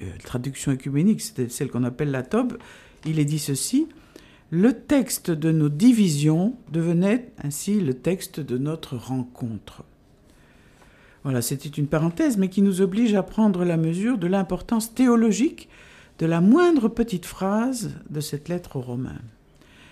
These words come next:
Toute la première partie des chapitres un à huit est en fait un exposé de doctrine théologique dont se nourrit toujours la tradition chrétienne aujourd'hui. C'est le fruit de l'expérience de saint Paul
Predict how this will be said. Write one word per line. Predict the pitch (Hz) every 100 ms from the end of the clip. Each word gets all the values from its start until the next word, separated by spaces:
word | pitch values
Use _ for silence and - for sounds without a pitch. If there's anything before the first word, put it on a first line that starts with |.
| - -
Toute | 359 359 262
la | 233
première | 240 254 240 226
partie | 226 196 - - 170
des | 143 147
chapitres | 170 165 202 - 135 -
un | 214 247 214 -
à | 160
huit | 175 277 - - _ _ - _ _ _
est | - 170
en | 143
fait | - 269 -
un | 147
exposé | 160 - - 156 147 208
de | 170
doctrine | 143 147 - - 175
théologique | 165 160 147 135 135 196 - _ _ _ _ - - - _ -
dont | 180
se | 175 214
nourrit | 220 208 202
toujours | 190 185 196 220
la | 143
tradition | - 151 139 - 143
chrétienne | 131 127 - 160 160
aujourd'hui. | 131 123 - - - _ _ _ _ - _ _
C'est | - - 175 147 - 110
le | 139 135 92
fruit | - - 185
de | 123 120
l'expérience | 160 170 - 160 156 160 147
de | 135
saint | 131 - 127
Paul | 139 160 202